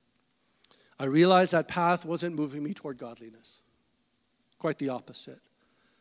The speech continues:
And so I began to pursue godliness in my own life and focus on my own walk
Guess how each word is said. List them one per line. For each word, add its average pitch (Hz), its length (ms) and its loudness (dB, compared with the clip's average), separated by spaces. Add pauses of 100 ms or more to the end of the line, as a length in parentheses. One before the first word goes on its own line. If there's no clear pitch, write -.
(760)
And - 80 -10
so 175 140 4
I 190 80 8
began 190 500 6
to 180 100 -4
pursue 175 380 0
godliness 170 640 2
in 160 80 -2
my 147 140 0
own 147 200 2
life 156 360 0
and 131 100 -6
focus 160 400 0
on 147 100 -4
my 139 140 -6
own 165 220 -6
walk 175 340 -4